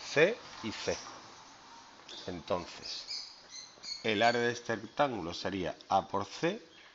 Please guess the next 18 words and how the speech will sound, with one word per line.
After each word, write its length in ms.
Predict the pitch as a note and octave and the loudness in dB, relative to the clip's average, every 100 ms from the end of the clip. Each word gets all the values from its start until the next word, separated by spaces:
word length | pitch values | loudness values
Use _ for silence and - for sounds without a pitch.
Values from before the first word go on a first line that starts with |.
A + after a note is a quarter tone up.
| - - - - | -20 -20 -12 -4
el 160 | F#2 | -2
de 140 | E2+ F#2+ | 0 -2
este 180 | - - - - - F2+ | -4 -14 -20 -20 -6 0
A 180 | E2+ | 0
por 240 | - F#2 G2 | 0 -4 2
B, 320 | D#3 G3+ B3 - A2+ | 2 2 -2 -8 -2
el 220 | G#2+ G2 | -2 0
de 160 | G2 | 0
este 340 | A2+ - - - - - | -2 -4 -14 -18 -16 -8
B 220 | F2+ G2+ | -2 -2
por 200 | - G2 | 0 -2
C, 400 | - - E3+ A3+ - - - - - - | -2 2 2 2 -8 -20 -20 -20 -20 -4
el 200 | A2 F#2 | 0 0
de 160 | E2 G2+ | 0 -2
este 300 | G2+ - - - - - | -2 -8 -14 -16 -20 -16
B 300 | F#2+ F#2 F#2 | -6 0 0
por 200 | - F#2+ | 0 -2
C, 400 | - - E3+ A3 | -2 2 2 2